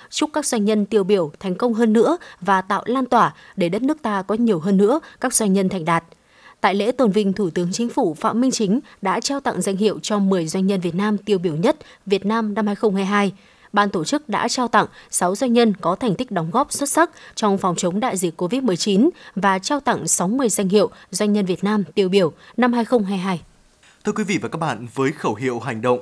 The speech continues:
Speaker 2: bản lĩnh, khát vọng, xung kích sáng tạo, sáng nay, bốn trăm năm mươi đại biểu ưu tú cho tuổi trẻ toàn quân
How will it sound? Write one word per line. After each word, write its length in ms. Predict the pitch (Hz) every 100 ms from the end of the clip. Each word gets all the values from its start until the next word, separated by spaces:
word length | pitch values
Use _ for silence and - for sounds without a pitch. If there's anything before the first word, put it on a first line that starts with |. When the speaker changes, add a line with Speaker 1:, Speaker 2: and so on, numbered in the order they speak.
| 156
Speaker 2:
bản 280 | 147 107
lĩnh, 240 | 123 135 208
khát 280 | - 240 -
vọng, 240 | 123 -
xung 240 | - 151
kích 180 | 123 214
sáng 180 | - 143
tạo, 320 | 156 123 - -
sáng 260 | - 143 151
nay, 180 | 165 143 - - -
bốn 160 | 160 185
trăm 200 | 214 196
năm 100 | 190
mươi 80 |
đại 120 | 156 127
biểu 200 | 127 110
ưu 120 | 170
tú 280 | 175 135 170
cho 100 | 202
tuổi 140 | 160 113
trẻ 180 | 131
toàn 240 | 101 123 110
quân 260 | 156 151